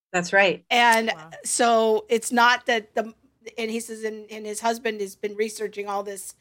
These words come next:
Speaker 2: skin to skin contact and all of this. So I don't know, they're gonna try to simulate breastfeeding. I don't know what's gonna happen there.
Speaker 1: I'm sure they're not gonna simulate breastfeeding in terms of, like, but, you know,
Speaker 2: Right.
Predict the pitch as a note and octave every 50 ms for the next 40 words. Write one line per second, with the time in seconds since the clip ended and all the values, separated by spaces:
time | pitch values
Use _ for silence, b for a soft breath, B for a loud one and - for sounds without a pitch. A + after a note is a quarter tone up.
0 | _ _ _ _ _ _ _ _ _ _ _ _ - - - - F4+ C4+ C4 B3+
1 | B3 A#3 - - A#3+ G#3 G3 G3 F#3+ - - - C4+ C4 B3+ B3+ B3+ A#3+ A#3+ B3+
2 | B3 A#3 A#3 A#3 A#3 - A#3 A3 - - A3 A3 G#3+ A3 - - A#3 G#3 - _
3 | _ _ _ - G3+ G#3 G#3+ G#3 G#3 G3+ G3+ G3+ G#3 G3+ G#3+ G#3 F#3+ - - G#3
4 | F#3+ F#3 - - - A#3 A3+ A3 A3 G#3+ G#3 F#3+ - _ - G#3+ G#3+ A3+ A3 -
5 | - _ - A#3 A3+ G#3+ G#3 B3+ A#3+ A#3+ A#3+ - _ _ _ _ _ _ - G#3+
6 | G#3+ G#3 G#3 G3+ G3 G3 F#3+ F#3+ - - G#3 G3 F#3+ F#3+ F#3+ F#3 - F3+ F3 F3
7 | E3+ F3+ - B3+ B3 A#3+ - - - D4+ D4+ D#4+ D4 A#3+ A3 G#3 G3 G3 G3+ -
8 | F#3+ F#3 F3+ - G3 F#3 F#3 F3 E3 D3+ E3 D#3+ D#3+ E3 - - E3+ D#3+ D#3+ D#3
9 | D3+ D3 - E3 D#3 D3+ C#3+ C#3+ C#3+ - _ _ _ _ _ _ _ _ _ _
10 | _ _ _ _ _ - F3+ F3 D#3+ E3 - _ _ _ _ _ _ _ _ _
11 | _ _ _ _ _ _ _ _ _ _ _ _ _ _ _ _ _ _ _ -
12 | A#3+ B3+ - - - G#3 G#3+ A3 A#3 G#3 E3+ C#3+ D3